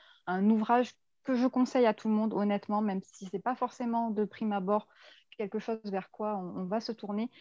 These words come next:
C'est, je trouve quand même très important de connaître les origines de, euh, de comment ça se passait pour les femmes avant nous et qu'est-ce qu'elles nous ont laissé, quel a été l'héritage.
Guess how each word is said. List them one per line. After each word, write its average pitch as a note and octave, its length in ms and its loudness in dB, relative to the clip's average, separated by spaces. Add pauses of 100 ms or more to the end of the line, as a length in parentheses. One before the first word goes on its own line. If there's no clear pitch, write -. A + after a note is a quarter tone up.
(200)
C'est, - 340 -8
je G3 160 -2
trouve A#3 260 -6
quand C4 120 -2
même B3+ 180 -2
très A#3+ 220 -2
important A#3 380 -2
de A3+ 100 0
connaître A3+ 400 -2
les G#3+ 160 2
origines G#3+ 520 2 (360)
de, G#3 440 2 (380)
euh, F#3 140 -6
de F#3+ 160 -4 (260)
comment C4 240 6
ça B3 140 2
se - 40 -10
passait A3+ 260 4
pour A3+ 160 2
les G#3+ 100 6
femmes A3+ 260 6
avant G3+ 260 4
nous A3+ 280 6 (540)
et G#3 160 0 (100)
qu'est-ce C4+ 200 2
qu'elles C4 140 4
nous A3+ 200 4
ont A3+ 80 4
laissé, A3+ 540 4
quel A#3 180 2
a A#3+ 100 4
été A#3 180 2
l'héritage. A3 340 2